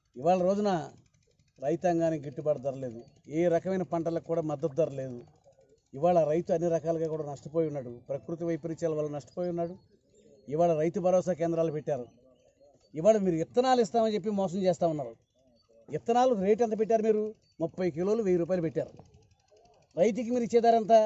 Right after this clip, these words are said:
బస్తాకు వెయ్యి రూపాయలు. ఇవాళ రోజున మీరు ఒక్క రైతుకు కూడా మీరు విత్తనాలు ఇవ్వలేదు. ఇవాళ వ్యవసాయం చేయలేని పరిస్థితుల్లో రైతు ఉన్నాడు. ఇవాళ రైతాంగానికి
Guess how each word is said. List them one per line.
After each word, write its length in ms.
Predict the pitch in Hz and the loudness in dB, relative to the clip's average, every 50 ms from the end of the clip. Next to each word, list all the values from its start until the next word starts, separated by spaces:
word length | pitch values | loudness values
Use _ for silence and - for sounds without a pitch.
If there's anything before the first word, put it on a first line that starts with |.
| 214 226 _ _ _ _ _ _ _ _ _ _ _ | 4 -2 _ _ _ _ _ _ _ _ _ _ _
బస్తాకు 440 | 123 160 170 - - 240 233 208 220 202 185 | 0 0 0 2 4 4 4 4 2 0 -2
వెయ్యి 160 | 185 180 180 165 | 0 0 0 0
రూపాయలు. 320 | 165 - 185 185 147 120 - - _ _ _ _ _ _ _ _ - - - _ _ _ _ _ _ - | 0 0 0 0 0 -2 -6 -16 _ _ _ _ _ _ _ _ -20 -20 -20 _ _ _ _ _ _ -8
ఇవాళ 240 | 143 160 196 196 190 196 | 0 2 4 4 4 4
రోజున 200 | 220 240 254 247 214 180 156 139 139 - - _ _ _ _ _ - 143 | 2 2 2 2 0 0 -2 -4 -8 -14 -20 _ _ _ _ _ -6 -2
మీరు 220 | 165 196 214 208 175 143 127 123 123 _ _ _ _ _ _ - - _ - - 151 | 0 2 2 2 0 -2 -4 -8 -16 _ _ _ _ _ _ -20 -20 _ -10 -8 -8
ఒక్క 120 | - - 196 175 180 | -6 -2 0 2 2
రైతుకు 280 | 196 190 - 220 - - | 2 2 0 -2 -2 0
కూడా 160 | 214 208 226 247 262 254 - 165 143 143 _ _ _ - | 2 2 2 2 0 -2 -10 -18 -20 -20 _ _ _ -4
మీరు 160 | 170 175 165 165 156 | -2 -2 0 0 -2
విత్తనాలు 320 | 160 - - 175 180 180 180 | -4 -4 -4 -2 0 0 0
ఇవ్వలేదు. 300 | 170 170 170 180 170 190 233 247 - _ _ _ _ _ _ _ _ _ _ | 0 0 -2 -2 -2 -4 -8 -12 -14 _ _ _ _ _ _ _ _ _ _
ఇవాళ 180 | 135 160 165 156 139 | -2 0 0 0 0
వ్యవసాయం 360 | 139 156 170 - 202 196 190 185 - | -2 -2 -2 0 0 0 -2 -2 -2
చేయలేని 300 | 175 180 175 180 180 175 - | -2 -2 0 0 -2 -2 -2
పరిస్థితుల్లో 340 | 170 165 - - 175 170 160 151 | -4 -6 -4 -4 -4 -2 -2 -2
రైతు 140 | 160 160 175 170 | -2 -2 -2 -2
ఉన్నాడు. 240 | 185 185 185 190 226 247 277 - - - 135 135 139 147 151 - - 143 - 139 143 147 | 0 0 0 -2 -4 -8 -10 -16 -20 -20 -20 -20 -20 -20 -20 -20 -20 -20 -20 -14 -4 0
ఇవాళ 180 | 170 185 185 170 165 | 2 2 4 4 2
రైతాంగానికి 640 | 175 180 180 208 208 202 202 202 202 170 175 185 | 2 2 4 2 2 4 2 0 -2 -2 -2 -2